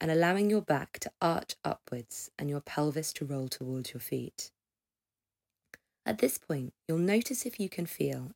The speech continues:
any contraction in your lower back. Focus on the light tension, and then slowly and gently release it to come back to neutral. The back muscles are doing the work here,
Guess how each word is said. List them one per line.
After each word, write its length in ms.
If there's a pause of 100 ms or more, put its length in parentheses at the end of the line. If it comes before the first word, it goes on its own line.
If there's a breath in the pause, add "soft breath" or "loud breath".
(120)
any 240
contraction 920
in 100
your 100
lower 300
back. 280 (1400)
Focus 520
on 160
the 80
light 320
tension, 600 (840)
and 160
then 140
slowly 580
and 160
gently 380
release 500
it 360
to 100
come 220
back 240
to 100
neutral. 520 (1400)
The 40
back 360
muscles 520
are 80
doing 280
the 80
work 300
here, 280